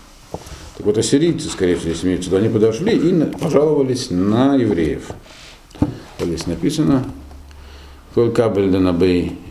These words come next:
зимна карву гуврин каздаин". Пришли мужчины из халдеев. Э, в Ахалу, Карцайгу, Иуда. И пожаловались на евреев.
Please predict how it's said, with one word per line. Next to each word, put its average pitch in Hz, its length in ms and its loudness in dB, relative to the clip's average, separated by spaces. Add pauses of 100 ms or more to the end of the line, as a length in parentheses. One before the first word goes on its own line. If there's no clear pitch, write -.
(180)
зимна 131 520 2
карву 101 520 2 (260)
гуврин 120 600 2
каздаин". 95 580 0 (100)
Пришли 135 360 2
мужчины 101 880 2
из 95 100 -2
халдеев. 80 540 -2 (880)
Э, 87 480 0 (340)
в 92 140 0
Ахалу, 123 760 2 (260)
Карцайгу, 107 640 2
Иуда. 90 540 2
И 82 100 -2
пожаловались 143 520 2
на 120 140 4
евреев. 85 520 0